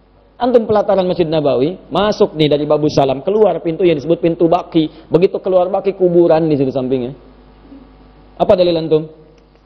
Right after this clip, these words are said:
Hah? Nah, yang dimaksud dalil jangan sholat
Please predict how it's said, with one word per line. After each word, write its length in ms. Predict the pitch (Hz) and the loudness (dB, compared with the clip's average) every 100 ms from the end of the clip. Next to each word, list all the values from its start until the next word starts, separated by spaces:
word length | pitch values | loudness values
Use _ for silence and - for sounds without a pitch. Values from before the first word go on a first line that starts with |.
| _ _ - _ _ _ - | _ _ -20 _ _ _ -6
Hah? 200 | 165 220 339 - - _ _ - - | -4 -2 -6 -18 -20 _ _ -18 -6
Nah, 400 | 156 156 139 127 | -4 -4 -6 -2
yang 220 | 180 190 | 0 0
dimaksud 400 | 180 202 - 170 | 0 -2 -4 0
dalil 300 | 156 135 156 | 0 2 0
jangan 380 | 147 151 151 151 | 0 -2 -2 -4
sholat 460 | 143 131 107 95 | -2 -2 -2 -4